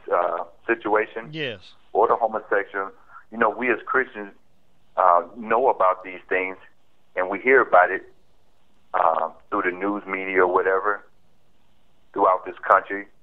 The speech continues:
Speaker 1: which is abomination to God. But James,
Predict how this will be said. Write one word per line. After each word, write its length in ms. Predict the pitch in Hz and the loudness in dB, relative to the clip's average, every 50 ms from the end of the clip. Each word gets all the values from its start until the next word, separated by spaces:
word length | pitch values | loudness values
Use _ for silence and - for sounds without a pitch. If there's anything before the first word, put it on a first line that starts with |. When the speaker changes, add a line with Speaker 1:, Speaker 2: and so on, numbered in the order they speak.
| - - - - - - - - - - - - - - - - - - | -20 -20 -20 -20 -20 -20 -20 -20 -20 -20 -20 -20 -20 -20 -20 -20 -16 -4
Speaker 1:
which 240 | - 104 101 - 98 | -2 -2 -2 -2 -2
is 200 | 101 98 92 85 | -2 -2 0 0
abomination 720 | 90 90 - - 107 107 101 98 98 98 95 - - 90 | -2 0 2 2 2 2 2 0 -4 -6 -6 -8 -12 -10
to 80 | 87 90 | -8 -6
God. 400 | 90 - 113 123 123 101 80 69 - - - - - - - - - - - - - - - - | -2 2 4 4 4 4 2 -2 -8 -16 -20 -20 -20 -20 -20 -20 -20 -20 -20 -20 -20 -20 -8 -6
But 180 | 117 107 - - | -6 -6 -4 -2
James, 300 | 120 120 120 117 113 | 0 0 0 -2 -4